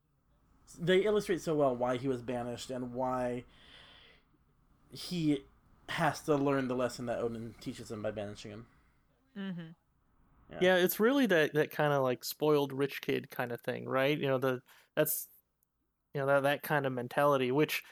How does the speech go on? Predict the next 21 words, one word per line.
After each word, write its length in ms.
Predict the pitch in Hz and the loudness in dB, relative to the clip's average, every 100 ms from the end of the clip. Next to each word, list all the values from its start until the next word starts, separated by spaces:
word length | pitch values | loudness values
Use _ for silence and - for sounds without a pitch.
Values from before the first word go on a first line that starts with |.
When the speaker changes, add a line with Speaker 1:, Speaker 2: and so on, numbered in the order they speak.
| - | -8
Speaker 3:
is, 500 | - 151 143 131 - - | 2 2 2 -2 -6 -6
you 100 | 139 | -2
know, 80 | 127 | 0
like 140 | 131 - | 0 -2
you 60 | |
said, 200 | - 175 - | -2 -2 -2
the 80 | |
only 160 | 127 135 | -2 0
thing 520 | 135 143 131 131 127 - _ | 0 0 2 -2 -6 -14 _
he 360 | - - 139 131 | -12 -4 0 0
and 300 | 127 127 127 | 0 -2 0
Iron 280 | 127 151 147 | 0 2 2
Man 260 | 123 120 120 - | 0 -4 -6 -10
or 140 | 120 - | -14 -10
Tony 180 | - 123 | -8 -6
Stark 280 | - 143 - | 0 0 -2
kinda, 200 | - 123 127 _ _ - | -12 -12 -12 _ _ -8
kinda 180 | 135 131 | -6 -6
share. 340 | - - 127 - _ _ _ _ - | -4 -4 -4 -8 _ _ _ _ -10
Speaker 1:
Mm-hmm. 200 | 147 143 | -6 -4
Speaker 3:
Um, 300 | 131 127 123 | -4 -6 -10